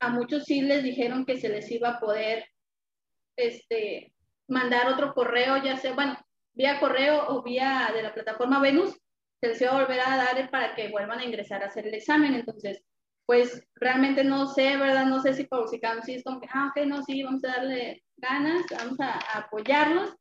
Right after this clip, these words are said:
pero les digo, ustedes también como maestros, pues, tienen que esforzarse por, porque,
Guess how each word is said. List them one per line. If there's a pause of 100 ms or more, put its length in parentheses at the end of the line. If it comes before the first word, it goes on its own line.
(360)
pero
les
digo,
ustedes
también
como
maestros,
pues,
tienen
que
esforzarse
por, (100)
porque,